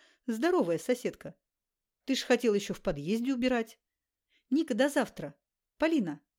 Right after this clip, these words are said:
до вечера. Глеб одаривает напоследок меня таким взглядом с прищуром, будто приговор уже подписан. Оправданию не подлежит,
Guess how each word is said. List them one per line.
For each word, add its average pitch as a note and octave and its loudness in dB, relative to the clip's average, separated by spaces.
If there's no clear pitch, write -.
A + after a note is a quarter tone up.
до A#3+ 2
вечера. D#4+ -2
Глеб G3 0
одаривает G3+ -2
напоследок G3+ -4
меня F#3 -2
таким F3 -4
взглядом A#3+ -2
с - -14
прищуром, F#3+ -6
будто F3+ -10
приговор G#3 0
уже D#3+ -6
подписан. F3+ -8
Оправданию F3+ 0
не F#3 -2
подлежит, G#3 -4